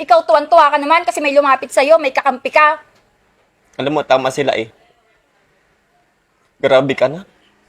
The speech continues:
Speaker 2: Palagi ko na lang tinitiis yung pananakit mo sa akin.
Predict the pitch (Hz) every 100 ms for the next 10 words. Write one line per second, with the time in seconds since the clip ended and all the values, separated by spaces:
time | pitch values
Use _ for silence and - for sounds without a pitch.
0 | _ _ _ _ _ _ _ _ _ _
1 | _ _ _ _ _ _ - 156 160 165
2 | 170 165 160 156 165 160 156 147 151 160
3 | 160 - 160 170 151 147 _ 160 165 151
4 | 190